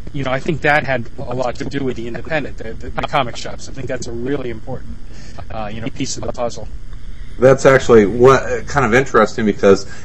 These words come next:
Speaker 2: as, you know, growing up in the, the eighties mostly, and I, I remember my f-,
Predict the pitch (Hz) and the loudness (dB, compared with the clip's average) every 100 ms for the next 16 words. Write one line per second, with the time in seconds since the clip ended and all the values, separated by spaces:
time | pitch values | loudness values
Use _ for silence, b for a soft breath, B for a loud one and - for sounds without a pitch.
0 | B 104 107 104 101 98 - 113 104 98 | B 6 10 10 10 6 0 4 6 6
1 | 82 131 135 139 135 - 113 110 107 101 | 8 10 10 10 8 6 4 4 6 4
2 | 95 101 104 92 104 104 98 87 101 95 | 2 2 4 8 8 8 6 4 4 4
3 | 90 - 92 90 78 92 90 87 87 B | 4 6 8 8 6 4 4 4 2 B
4 | B B 104 104 107 120 123 113 101 117 | B B -2 2 4 6 6 4 6 6
5 | 127 - | 6 0